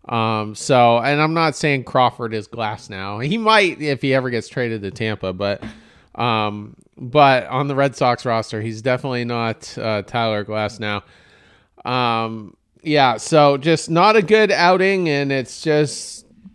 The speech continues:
these are the consequences of not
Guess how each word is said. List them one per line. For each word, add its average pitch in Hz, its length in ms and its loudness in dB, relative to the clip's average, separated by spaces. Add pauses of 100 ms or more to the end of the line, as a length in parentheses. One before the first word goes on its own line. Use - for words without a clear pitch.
(480)
these 147 480 0
are 185 120 6
the 170 100 4
consequences 151 1040 -2
of 127 260 -2
not 131 680 -4